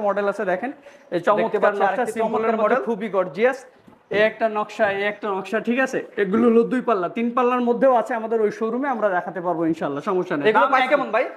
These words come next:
Speaker 1: প্রাইস একই, আঠাশ হাজার টাকা।
Speaker 2: আঠাশ হাজার টাকা?
Speaker 1: আঠাশ হাজার টাকা।
Speaker 2: আচ্ছা,
Speaker 1: সাথে
Speaker 2: তারপর কি
Speaker 1: ডেলিভারি
Speaker 2: দেখবো
Speaker 1: চার্জ
Speaker 2: ভাইয়া?
Speaker 1: সম্পূর্ণ ফ্রি। এরপরে ওয়ার্ড্রোব দেখেন।
Speaker 2: দেখতে পাচ্ছি খুবই সুন্দর একটি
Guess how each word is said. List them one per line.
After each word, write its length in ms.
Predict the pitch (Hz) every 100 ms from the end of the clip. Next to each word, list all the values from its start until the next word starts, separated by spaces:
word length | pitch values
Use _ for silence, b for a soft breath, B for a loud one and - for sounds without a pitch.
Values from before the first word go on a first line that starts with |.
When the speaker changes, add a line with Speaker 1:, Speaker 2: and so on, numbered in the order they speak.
| - _ 233
Speaker 1:
প্রাইস 240 | 254 247 226
একই, 160 | 226 175 - 202
আঠাশ 180 | 214 220
হাজার 160 | 190 170 151
টাকা। 120 | 139 220
Speaker 2:
আঠাশ 140 | 247
হাজার 160 | 262 254
টাকা? 120 | 240 196
Speaker 1:
আঠাশ 160 | 226 202
হাজার 140 | 180 170 -
টাকা। 120 | 185 170
Speaker 2:
আচ্ছা, 140 | 180
Speaker 1:
সাথে 100 | 190
Speaker 2:
তারপর 120 | 202
কি 40 | 240
Speaker 1:
ডেলিভারি 260 | 240 262
Speaker 2:
দেখবো 120 | 214 202
Speaker 1:
চার্জ 100 | -
Speaker 2:
ভাইয়া? 100 | 247
Speaker 1:
সম্পূর্ণ 300 | 220 226 226 202
ফ্রি। 120 | 190 139 - b b 208
এরপরে 240 | 220 240 208
ওয়ার্ড্রোব 400 | 214 220 214 254 233
দেখেন। 180 | 220 247
Speaker 2:
দেখতে 160 | 247 285
পাচ্ছি 180 | 285 285
খুবই 200 | 294 311 262
সুন্দর 240 | 294 269 262
একটি 160 | 269